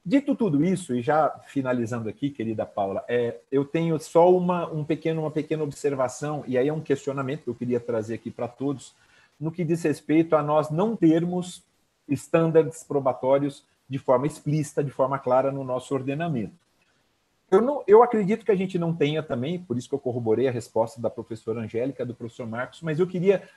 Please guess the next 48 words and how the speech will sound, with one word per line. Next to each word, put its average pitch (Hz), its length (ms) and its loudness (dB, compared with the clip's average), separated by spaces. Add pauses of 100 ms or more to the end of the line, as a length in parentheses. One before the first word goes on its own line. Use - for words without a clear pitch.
(120)
por 208 140 10
exemplo, 165 400 6
o 151 40 0
trezentos 170 440 0
e 147 80 0
onze, 151 400 0
inciso 123 380 -6
quatro, 156 440 2
quando 120 180 -10
fala 127 220 0
da 120 140 -2
tutela 113 460 -4
de 104 100 -8
evidência, 117 640 -10 (680)
nós 143 220 2
temos 156 300 2
a 147 60 10
redação, 151 400 2
eu 151 40 -4
deixei 139 220 -2
ele 135 80 2
até 143 200 0
separadinho 127 680 -2
pra - 160 -6
poder 110 280 -4
falar 98 260 -4
aqui, 165 240 -2
mas 127 160 -2
basicamente 143 680 2
ele 147 120 0
diz 135 240 -2
assim, 165 340 -2 (380)
né, 139 100 -2
que 143 120 2
a - 20 -2
tutela 139 340 2
da 135 120 0
evidência 123 560 -2
ela 120 180 2
será 117 260 0
concedida, 160 540 -2
independentemente 139 640 -4
da 131 80 -2
demonstração 127 640 -4
do 120 80 -6
perigo 120 320 -4
de 131 100 -4
dano 165 400 -4